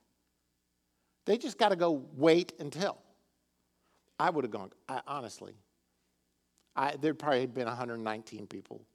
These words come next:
by day seven or six, eight. Ten days is a long time to wait when you don't know when and how long you're gonna wait. Some of us need to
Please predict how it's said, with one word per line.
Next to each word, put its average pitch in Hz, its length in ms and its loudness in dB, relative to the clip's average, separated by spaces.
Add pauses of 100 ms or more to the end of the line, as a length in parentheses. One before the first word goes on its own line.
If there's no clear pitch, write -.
(760)
by 120 120 0
day 113 240 0
seven 110 380 -2
or 107 80 -6
six, 110 320 -8
eight. 113 320 -4 (920)
Ten 208 180 0
days 165 240 4
is 117 60 -8
a 117 40 -4
long 123 220 -2
time 123 220 -2
to 107 60 -4
wait 101 360 -4
when 107 120 -10
you 113 100 -4
don't 113 200 -4
know 113 200 0
when 107 640 -10 (480)
and 104 100 -14
how 110 160 -6
long 110 180 -4
you're 104 120 -10
gonna 104 180 -4
wait. 107 400 -8 (1500)
Some 226 220 0
of 320 120 0
us 175 200 -4
need 156 280 -2
to 127 400 -2